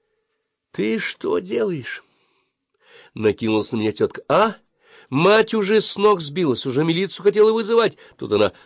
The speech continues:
опасливо покосилась на маму. «Я же вам говорю, женщина, не надо, он где-то здесь, здесь он, голубчик».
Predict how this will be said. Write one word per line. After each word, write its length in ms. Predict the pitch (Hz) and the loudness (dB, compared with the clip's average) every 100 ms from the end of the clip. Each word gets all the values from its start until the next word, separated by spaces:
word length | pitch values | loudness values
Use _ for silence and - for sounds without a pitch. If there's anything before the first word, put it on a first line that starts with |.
| _ | _
опасливо 540 | 95 - 104 - 104 | -10 0 0 0 -6
покосилась 520 | 95 - 95 101 95 | -6 -8 -6 -6 -6
на 100 | 110 | -4
маму. 220 | 95 90 - _ _ _ _ _ _ _ _ | -4 -6 -12 _ _ _ _ _ _ _ _
«Я 200 | 98 107 | -4 -2
же 120 | 92 | 0
вам 220 | 104 110 | 0 0
говорю, 340 | 98 101 123 147 | 2 2 2 2
женщина, 460 | 147 135 - 92 - - - | 0 0 -2 -10 -12 -20 -6
не 240 | 123 131 | 2 2
надо, 420 | 113 139 202 143 - - | 4 2 2 0 -2 -6
он 140 | 107 113 | -2 -2
где-то 340 | 107 143 143 | 0 0 2
здесь, 440 | 92 76 135 185 95 | 0 0 2 2 0
здесь 400 | 85 135 190 220 | 0 2 4 4
он, 180 | 226 | 2
голубчик». 540 | 220 233 127 - - | 4 2 2 -4 -16